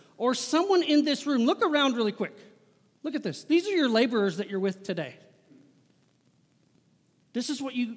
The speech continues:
this is, this is who Jesus is counting on. How does that make you feel?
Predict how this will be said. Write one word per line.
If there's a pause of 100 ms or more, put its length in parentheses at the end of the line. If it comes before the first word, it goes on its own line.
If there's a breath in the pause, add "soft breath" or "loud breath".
this
is, (580 loud breath)
this
is
who
Jesus
is
counting
on.
How
does
that
make
you
feel?